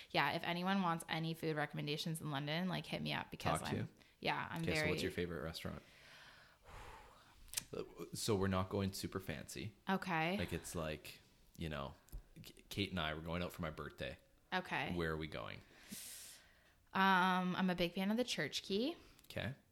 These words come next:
Speaker 2: Everyone says that. I've never really been. They say they have a really good brunch.
Speaker 1: They have a good brunch. The lamb curry is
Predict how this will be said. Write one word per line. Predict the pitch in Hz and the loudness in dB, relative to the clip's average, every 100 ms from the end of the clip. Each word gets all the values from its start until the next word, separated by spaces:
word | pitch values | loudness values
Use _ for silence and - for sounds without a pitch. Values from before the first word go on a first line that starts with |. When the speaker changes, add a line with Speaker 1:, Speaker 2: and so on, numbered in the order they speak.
| _ _ - - | _ _ -20 -4
Speaker 2:
Everyone | 127 269 302 | -2 0 -4
says | - 139 151 | 0 0 2
that. | 87 - | 0 2
I've | 98 | 2
never | 113 185 | 2 2
really | 202 113 110 117 110 | 2 2 2 2 2
been. | 104 87 | 2 2
They | 80 | 0
say | - | 0
they | 123 | 0
have | 147 | 0
a | |
really | 117 104 | 4 4
good | 104 95 87 | 4 0 -2
brunch. | 65 73 - - - - | -4 -4 -6 -10 -12 -4
Speaker 1:
They | - 185 | 0 2
have | 185 180 | 2 2
a | |
good | 202 202 | 2 2
brunch. | 170 160 208 254 - | 2 4 4 4 0
The | - | 0
lamb | 170 165 165 175 196 | 2 4 4 2 2
curry | - 160 170 196 254 - | 0 2 2 4 2 2
is | 175 170 165 165 | 2 2 2 -2